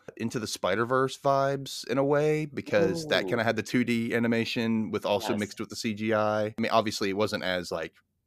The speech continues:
Speaker 1: you kn-, uh, it, Into the Spider-Verse was more cinematic looking, you know, as far as, like, the way they did everything. I think it might have been three D as well, uh, as far as when they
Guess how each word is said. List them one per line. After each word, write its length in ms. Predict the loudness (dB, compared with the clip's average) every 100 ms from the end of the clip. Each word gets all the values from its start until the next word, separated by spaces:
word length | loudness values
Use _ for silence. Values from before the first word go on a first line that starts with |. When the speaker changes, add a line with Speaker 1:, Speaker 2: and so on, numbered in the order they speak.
| _ _ _ -12
Speaker 1:
you 100 | -10
kn-, 40 | -10 -18 -14 -6
uh, 280 | -4 -4 -6 _ _ _ _ _ -20 -16
it, 120 | -16 _ -14 -14 -6 -2
Into 180 | 0
the 60 | 0
Spider-Verse 460 | 4 4 6 0 -2
was 140 | -2
more 240 | 0 2
cinematic 640 | 0 0 -2 0 0 0 -2 -20 _ -8
looking, 440 | -6 -2 0 0
you 100 | 0
know, 180 | 0 0
as 120 | -2
far 200 | -2 -2
as, 120 | -2
like, 280 | -4 -6 -6
the 80 | -8
way 120 | -6
they 100 | -6
did 160 | -6 -6
everything. 340 | -6 -8 -10
I 200 | _ -20 -8
think 120 | -2
it 60 |
might 120 | 0 0
have 60 |
been 120 | -2
three 220 | -8 -8 -6
D 180 | -6
as 160 | -6 -8
well, 400 | -6 -4 -6 -10 -8
uh, 120 | -6
as 100 | -6
far 220 | -6 -4 -4
as 220 | -8 -14 _ _
when 140 | -12 -10
they 160 | -10